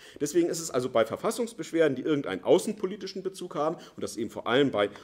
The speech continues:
Europabeschwerden der Fall, ist es ganz wichtig, dass der Bundespräsident es, es erstmal nicht unterschreibt.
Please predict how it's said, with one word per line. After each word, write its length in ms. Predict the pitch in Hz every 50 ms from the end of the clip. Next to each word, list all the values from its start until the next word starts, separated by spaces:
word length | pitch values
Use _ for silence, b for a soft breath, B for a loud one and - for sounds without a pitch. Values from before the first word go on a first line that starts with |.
| B B -
Europabeschwerden 1120 | 104 95 87 123 151 147 180 165 175 175 - - - 127 - - 123 127 135 143 143 143 - - -
der 120 | 98 -
Fall, 280 | - 104 110 127 135 131 - -
ist 140 | - - 120
es 100 | 113 -
ganz 300 | - 117 120 127 127 -
wichtig, 320 | 113 113 - 127 113 - -
dass 140 | 104 -
der 100 | - 101
Bundespräsident 540 | - 104 110 107 - - 101 104 - 101 98
es, 160 | 80 - - _ -
es 200 | 101 98 - -
erstmal 400 | 87 85 - - - 90 87 92
nicht 360 | 98 110 123 123 - - 98
unterschreibt. 560 | 95 - - - - - - 52 - _